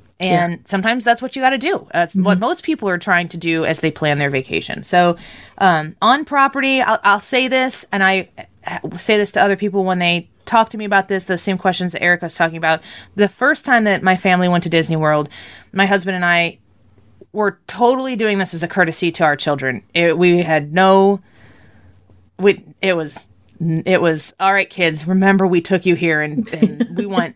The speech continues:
Speaker 1: <laughs>
Speaker 2: all the mom, dad credit points that we could possibly get for taking you this one time to Disney World." And that was in twenty eighteen, and we're now Disney Vacation Club members,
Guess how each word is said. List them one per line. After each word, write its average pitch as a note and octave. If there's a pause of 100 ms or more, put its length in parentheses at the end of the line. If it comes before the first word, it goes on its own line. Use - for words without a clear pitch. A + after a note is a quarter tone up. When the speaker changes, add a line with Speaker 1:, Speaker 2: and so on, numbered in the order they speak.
Speaker 1:
<laughs> A3+
Speaker 2:
all F3+
the F3
mom, E3+
dad D#3+
credit D#3
points D3+
that -
we D#3
could C#3+
possibly D3
get D#3
for -
taking A3+
you G#3+
this E3+
one F3+
time D#3+
to D3
Disney D3+
World." C#3 (280)
And E3+
that E3+
was F3
in F3
twenty E3+
eighteen, A3+
and D#3+
we're E3
now D#3 (160)
Disney E3
Vacation G#3
Club F#3
members, E3